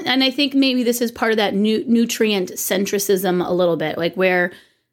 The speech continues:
like, there's just, we have a diet, we have a healthy diet. It made me, I remember reading sometime, uh, someone, someone's article going off on, on fasting, like, and how ridiculous it was. I, maybe it was, like, a juice fast or something. Like, she's like,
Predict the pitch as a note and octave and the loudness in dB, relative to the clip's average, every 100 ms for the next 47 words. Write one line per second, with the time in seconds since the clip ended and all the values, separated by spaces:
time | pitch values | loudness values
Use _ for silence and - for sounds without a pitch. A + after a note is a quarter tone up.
0 | _ - G3 G3 E3+ G3+ G3 G3+ G#3 - | _ -6 0 0 2 0 2 0 0 -4
1 | G3+ G#3 G3+ G#3 E3+ B3 A#3 - C3 F3+ | -4 -2 0 -2 0 2 0 -4 -6 -6
2 | F3+ F3+ F3 G#3+ G3 F3+ F3 A3 D#3+ - | -4 -4 -2 -2 0 0 0 -2 -2 -6
3 | - _ _ _ _ _ - C#4+ D4 F#4 | -16 _ _ _ _ _ -8 -2 0 0
4 | G4 C#4 - C4 D4 D#4 E4 C4+ C4+ C4+ | 0 0 -2 0 0 0 0 0 2 2
5 | A#3+ A#3+ A#3 A#3 G#3+ G3+ G#3 G3 - - | 0 -2 -2 -2 -2 -4 -4 -6 -8 -18
6 | _ _ - - A#3+ A#3 G#3+ G#3 - - | _ _ -10 -2 2 2 2 -2 -6 -16
7 | - - - A#3 A3+ G#3+ A3 A3 A#3 G3+ | -20 -12 -2 0 2 0 0 -2 -2 -2
8 | F#3+ G#3 G#3+ G#3 - G3 G#3 - - G3+ | 0 0 2 0 0 0 -2 -6 -6 -2
9 | F3 F3 G3 - - F#3 F3+ - - E3+ | 0 -2 -4 -12 -6 -4 -4 -6 -2 -2
10 | F#3 - - D#3+ D#3+ F#3+ - _ _ _ | -2 -8 -8 -8 -6 -8 -10 _ _ _
11 | - G3+ G3+ G#3 A3+ G#3+ G#3 F#3 A3 A#3+ | -2 0 0 -2 0 0 0 0 0 0
12 | A3 G3+ G#3 F#3 F#3 F3 F3 F3+ - - | 0 0 -2 2 2 2 0 -2 -8 -8
13 | - F#3+ A3+ G#3 G3 - F3+ D#3 D#3 - | -6 -4 0 2 2 0 -2 -4 -6 -2
14 | G3+ G3+ F#3+ E3+ F3+ F3+ - - F#3+ F3+ | -2 -2 -2 -2 -2 -4 -4 -4 -2 0
15 | G#3 F#3+ | 0 -2